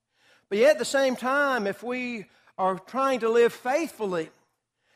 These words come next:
and putting our trust in the blood of Jesus Christ and in, uh, God's grace, there is a good work that's being created in you. And that good work begins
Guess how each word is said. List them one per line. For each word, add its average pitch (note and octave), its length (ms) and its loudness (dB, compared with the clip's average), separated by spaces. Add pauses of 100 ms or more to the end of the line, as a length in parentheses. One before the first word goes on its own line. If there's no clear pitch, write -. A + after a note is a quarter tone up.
and F#3+ 160 -6
putting C4 240 2
our G#3+ 140 2
trust C4+ 560 -2
in F#3+ 100 -6
the F3 80 -2
blood G#3+ 320 0
of G3+ 100 -2
Jesus A3 460 -8
Christ A#3 600 -2
and F3+ 140 -4
in, F#3+ 200 -4 (340)
uh, E3 160 -8
God's G#3 420 -2
grace, A3+ 560 -2 (220)
there F4 240 -2
is G#3 140 -2
a F#3 120 0
good A#3+ 380 -6
work D#4 360 0
that's F#3+ 160 -12
being G#3 280 -2
created F#3 560 -2
in E3 140 -4
you. D3 260 -6 (720)
And G#3 160 -2
that C4+ 280 -2
good B3 280 -2
work D4 560 4
begins B3+ 880 2